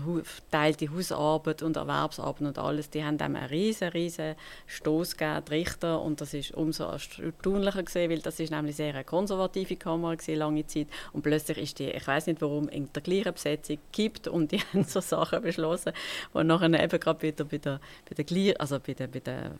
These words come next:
Feministin oder bei den Gleichstellungsbüros dann nachher wieder für,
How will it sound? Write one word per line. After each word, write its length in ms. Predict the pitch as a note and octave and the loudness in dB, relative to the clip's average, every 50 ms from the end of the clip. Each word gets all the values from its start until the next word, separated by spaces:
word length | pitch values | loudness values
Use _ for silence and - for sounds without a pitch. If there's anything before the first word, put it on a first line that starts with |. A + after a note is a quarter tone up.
| - - | -4 -2
Feministin 600 | C3 C3 C#3 D3+ F3 F#3 F3+ - - D#3+ D3+ D3 | 0 2 4 4 4 4 2 0 0 0 2 2
oder 180 | C#3+ C3+ - D3 | 0 -2 -6 -8
bei 80 | - | -8
den 120 | C3 - C3+ | -6 -4 -2
Gleichstellungsbüros 1000 | - E3+ F#3 F3+ E3 - - D3+ D3 D3+ C#3+ - - - D3 D3 C#3+ C#3+ C#3+ - | 0 2 2 2 0 -2 -4 -4 -4 -4 -6 -6 -4 -4 -2 -2 -2 -4 -4 -4
dann 140 | - C#3 C#3 | -2 -2 0
nachher 260 | C#3+ C3+ C3 C#3+ D3 C#3+ | 0 0 2 2 2 2
wieder 220 | C#3 C#3 - D#3 | 2 0 -2 -4
für, 300 | - - E3 D#3+ D#3+ | 0 4 4 6 6